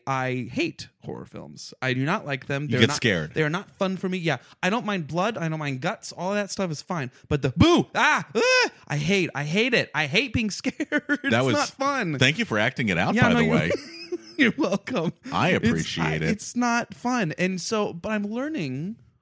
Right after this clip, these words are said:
Speaker 1: to appreciate it, Rob. I'm learning to, um, to appreciate the horror genre film because I've seen pretty much every single <laughs> one this
Speaker 2: So
Speaker 1: last
Speaker 2: this,
Speaker 1: month.
Speaker 2: so you watch one a night?
Speaker 1: One?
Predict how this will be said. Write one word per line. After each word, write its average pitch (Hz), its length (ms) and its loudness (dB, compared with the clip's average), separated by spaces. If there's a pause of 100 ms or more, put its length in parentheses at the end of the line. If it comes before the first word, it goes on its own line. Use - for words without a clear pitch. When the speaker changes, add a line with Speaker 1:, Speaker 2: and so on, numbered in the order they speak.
(180)
Speaker 1:
to 208 200 2
appreciate 139 840 0
it, 113 120 -10
Rob. 120 360 -10
I'm 135 200 -6
learning 196 460 -6
to, 139 520 -4 (500)
um, 131 480 -2 (380)
to 175 200 -2
appreciate 151 840 -2
the 131 80 -6
horror 120 560 -2
genre 113 680 -6
film 113 340 -8
because 139 280 -6
I've 127 240 -4
seen 139 400 -4
pretty 143 220 -2
much 123 420 -6 (580)
every 135 220 2
single 113 280 -2
<laughs> - 0 -
one 160 120 2 (600)
this 208 100 0
Speaker 2:
So 226 100 8
Speaker 1:
last 165 160 4
Speaker 2:
this, - 180 2
Speaker 1:
month. 151 160 2
Speaker 2:
so 202 60 6
you 196 220 6
watch 190 360 0
one 160 160 2
a 135 60 2
night? 95 340 0 (760)
Speaker 1:
One? 127 520 0